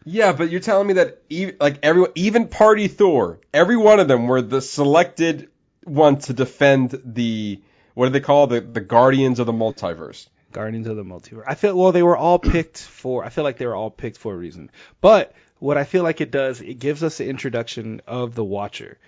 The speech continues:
Speaker 2: So guess what?
Speaker 1: Yes.
Speaker 2: Like, we could be ha-, we could be looking at Jeffrey Wright as the Watcher in the M C U somewhere in the future. Like, that's been
Speaker 1: If the, and,
Speaker 2: established.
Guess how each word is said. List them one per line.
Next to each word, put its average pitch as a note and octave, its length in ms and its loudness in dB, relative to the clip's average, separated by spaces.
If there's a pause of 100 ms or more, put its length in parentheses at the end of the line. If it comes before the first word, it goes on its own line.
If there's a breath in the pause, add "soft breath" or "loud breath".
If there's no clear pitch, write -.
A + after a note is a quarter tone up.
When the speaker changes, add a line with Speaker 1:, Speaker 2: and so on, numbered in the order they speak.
(120)
Speaker 2:
So A#2 420 -8
guess B2 200 -6
what? A#2 80 -10
Speaker 1:
Yes. G2+ 300 -4
Speaker 2:
Like, G#2 220 -14
we C3+ 200 -6
could C#3+ 180 -4
be B2 120 -6
ha-, - 180 -6 (340 soft breath)
we D3+ 160 4
could G3+ 160 2
be E3 100 4
looking D3+ 380 2
at G#2+ 140 -2
Jeffrey B2 420 -6
Wright G#2+ 380 -8 (440 soft breath)
as C3 240 -2
the C3 80 -4
Watcher A#2+ 460 -4
in D#3 380 -4
the C#3 120 -4
M C#3+ 160 -6
C - 160 -12
U B2 280 -8
somewhere C3 500 -8
in A2+ 160 -14
the G#2+ 80 -14
future. - 540 -20
Like, - 240 -14
that's C3+ 240 -4
been B2 140 -4
Speaker 1:
If B2 120 -4
the, - 80 -12
and, C#3+ 200 -4
Speaker 2:
established. - 240 -20